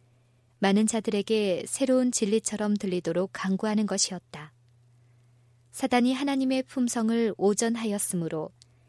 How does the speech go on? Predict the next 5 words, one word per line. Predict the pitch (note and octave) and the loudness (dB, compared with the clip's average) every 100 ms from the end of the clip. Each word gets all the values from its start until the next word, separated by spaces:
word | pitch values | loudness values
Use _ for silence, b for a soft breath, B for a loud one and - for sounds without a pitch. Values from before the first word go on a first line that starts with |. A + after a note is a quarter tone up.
| b b | b b
하나님의 | A#3+ A#3 G#3+ A3 | 0 2 2 0
백성의 | G#3 G3 - G3 G3 G3+ | -2 -6 -4 0 0 0
이해력은 | F3 G3 G#3+ G#3 G3 G#3 G3+ E3+ | 0 0 0 -2 -4 -2 -2 -2
흐려지게 | - - C#4 C4+ - D#3+ | -6 -2 0 0 -4 -6
되었다. | G3 F3+ - D3+ D3+ | -6 -8 -10 -14 -14